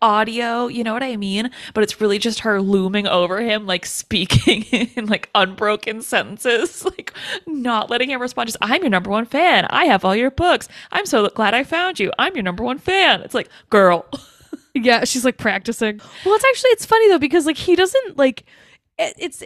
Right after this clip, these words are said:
Speaker 2: he has, like, enough, like, ego deprivation that he doesn't get freaked out as soon as he should.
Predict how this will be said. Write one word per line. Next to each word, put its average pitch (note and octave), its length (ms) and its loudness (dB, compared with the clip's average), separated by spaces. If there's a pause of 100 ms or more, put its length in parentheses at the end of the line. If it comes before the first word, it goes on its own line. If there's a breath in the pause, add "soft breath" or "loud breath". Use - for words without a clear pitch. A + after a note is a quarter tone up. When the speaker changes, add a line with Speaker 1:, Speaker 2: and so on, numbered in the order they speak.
Speaker 2:
he D4+ 220 -4
has, D#4+ 260 -4
like, G#4 100 -2
enough, A#3+ 420 -2
like, C#4 200 0
ego A#3+ 260 0
deprivation C4+ 640 -2
that B3+ 100 -6
he A3 100 -12
doesn't A3 300 -4
get D4 160 -4
freaked - 340 -6
out A3 300 0 (180)
as C#4 120 -2
soon C#4 240 2
as C#4 100 -2
he D4 140 2
should. D#4+ 380 0